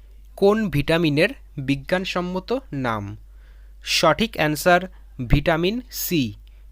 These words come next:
অপশন ডি এই প্রশ্নের সঠিক অ্যান্সার। পরবর্তী প্রশ্ন, কোন ভিটামিনের অভাবে অ্যানিমিয়া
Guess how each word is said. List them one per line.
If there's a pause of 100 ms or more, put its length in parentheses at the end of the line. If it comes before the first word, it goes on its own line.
(260)
অপশন (180)
ডি (180)
এই
প্রশ্নের (360)
সঠিক
অ্যান্সার। (1600)
পরবর্তী
প্রশ্ন, (680)
কোন (120)
ভিটামিনের
অভাবে (500)
অ্যানিমিয়া